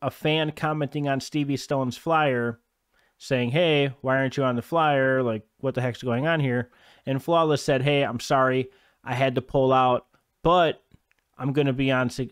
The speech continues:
I'm gonna be on some of the select dates here." So I think that's a really important point in this tour, is if you're planning on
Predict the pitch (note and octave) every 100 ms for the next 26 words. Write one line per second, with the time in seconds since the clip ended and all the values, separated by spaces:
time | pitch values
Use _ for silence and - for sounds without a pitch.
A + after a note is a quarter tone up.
0 | - C3 C3+ C#3 C3 B2+ B2+ B2+ B2 A#2+
1 | A2 _ _ - D3 C3 A#2+ A2+ B2 A#2+
2 | A#2 - B2+ A#2 - - G#2 - - F#2
3 | - _ _ - - - - D#3 D3 D3
4 | - _ _ _ _ _ _ _ _ _
5 | - C#3 F3+ F3 D#3+ D3+ B2+ D#3 D3 C#3
6 | D#3 C#3+ B2 - C#3+ D3 C#3 B2+ B2 -
7 | C3+ C3+ D#3 D3 _ B2 B2 C3 C#3+ C3+
8 | - C#3+ C#3+ D3+ C#3+ C3 C3 B2+